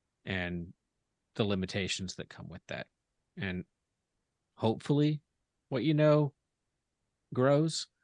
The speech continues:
and that informs what you do and things <laughs> get better. Um, but as long as organizationally they're, they're,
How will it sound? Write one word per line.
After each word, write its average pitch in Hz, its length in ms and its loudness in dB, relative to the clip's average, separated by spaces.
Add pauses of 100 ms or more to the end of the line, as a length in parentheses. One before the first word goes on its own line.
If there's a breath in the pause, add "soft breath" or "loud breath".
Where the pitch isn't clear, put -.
(500)
and 98 220 0
that 101 160 6
informs 98 720 -2
what - 180 -4
you 90 120 -8
do 123 460 4 (220)
and 92 220 -4
things 87 260 -6
<laughs> - 0 -
get - 240 -4
better. 127 380 6 (680 soft breath)
Um, 90 460 0 (920)
but 196 240 2 (580)
as 95 140 -4
long 95 280 0
as 87 100 -4
organizationally 92 1120 -2
they're, 82 360 -6 (1400)
they're, 87 320 -2